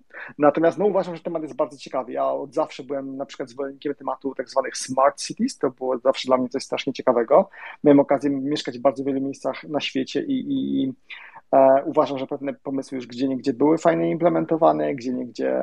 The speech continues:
e, jest na to jakiś tam potencjał. Natomiast, no, tutaj z tego, co wiem, Balaji idzie jeszcze dalej,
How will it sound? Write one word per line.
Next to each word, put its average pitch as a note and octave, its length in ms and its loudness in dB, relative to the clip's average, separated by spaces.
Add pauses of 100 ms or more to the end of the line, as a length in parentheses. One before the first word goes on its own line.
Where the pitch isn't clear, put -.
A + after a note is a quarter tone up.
(120)
e, C3 280 -2
jest C3+ 200 -2
na C3+ 80 -2
to - 100 -8
jakiś - 180 -8
tam B2+ 120 -8
potencjał. C#3+ 560 4 (400)
Natomiast, D#3+ 380 4
no, F#3 120 2
tutaj F#3+ 420 0
z - 60 -12
tego, F3+ 220 0
co D#3 260 -2
wiem, E3 260 0
Balaji D#3 440 -2
idzie C#3+ 140 -6
jeszcze C#3+ 240 -6
dalej, - 320 -12